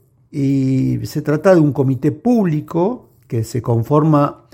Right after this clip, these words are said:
o ya sea por decisión del gobierno de Israel o por decisión del Comité Estatal de Auditoría en el marco de la Knesset, del Parlamento israelí,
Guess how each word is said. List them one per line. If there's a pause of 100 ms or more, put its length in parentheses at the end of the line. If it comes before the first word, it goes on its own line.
(460)
o
ya
sea
por
decisión
del
gobierno
de
Israel
o
por
decisión
del
Comité
Estatal
de
Auditoría (800)
en
el
marco
de
la
Knesset,
del
Parlamento
israelí,